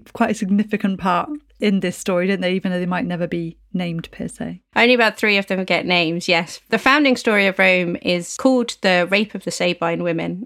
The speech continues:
Speaker 2: although most of the sources will go out of their way to say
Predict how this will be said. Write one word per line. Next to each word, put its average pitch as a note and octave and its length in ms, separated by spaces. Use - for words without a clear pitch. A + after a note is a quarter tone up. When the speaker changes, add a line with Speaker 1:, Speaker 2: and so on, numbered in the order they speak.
Speaker 2:
although F3 300
most F#3+ 280
of G3 80
the F#3+ 60
sources F3+ 440
will E3+ 120
go E3 140
out E3 160
of E3 60
their E3+ 140
way F3 360
to - 140
say F3 460